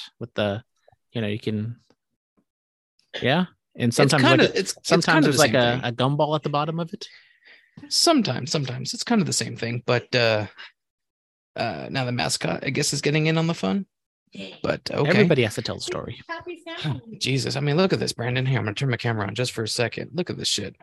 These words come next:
Speaker 2: Look at this shit.
Speaker 1: Look, one big happy family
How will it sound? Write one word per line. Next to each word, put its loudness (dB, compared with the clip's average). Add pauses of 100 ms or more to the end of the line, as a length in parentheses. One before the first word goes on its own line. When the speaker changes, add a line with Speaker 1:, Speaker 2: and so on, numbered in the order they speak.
(320)
Speaker 2:
Look 0
at 0
this -4
shit. -4 (1200)
Speaker 1:
Look, -6
one 4
big 4
happy 2
family 0